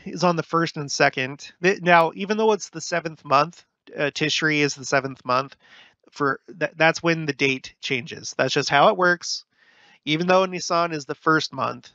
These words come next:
the date changes on the seventh month.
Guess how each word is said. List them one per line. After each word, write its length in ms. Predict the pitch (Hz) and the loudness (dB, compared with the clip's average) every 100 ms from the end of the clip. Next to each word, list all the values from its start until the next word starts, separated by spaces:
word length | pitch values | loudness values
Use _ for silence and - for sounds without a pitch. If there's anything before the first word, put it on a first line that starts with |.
| _ _ _ _ _ _ _ 139 | _ _ _ _ _ _ _ -6
the 120 | 143 | -4
date 460 | 131 156 156 - - | 2 2 2 -4 -10
changes 800 | - 151 139 131 120 117 - - _ _ _ _ _ _ _ | -4 -2 -2 -4 -8 -6 -8 -10 _ _ _ _ _ _ _
on 360 | 127 135 123 - | -2 -2 -4 -10
the 80 | 131 | -8
seventh 440 | - 135 113 110 | -8 -8 -10 -10
month. 300 | 101 107 - | -10 -10 -14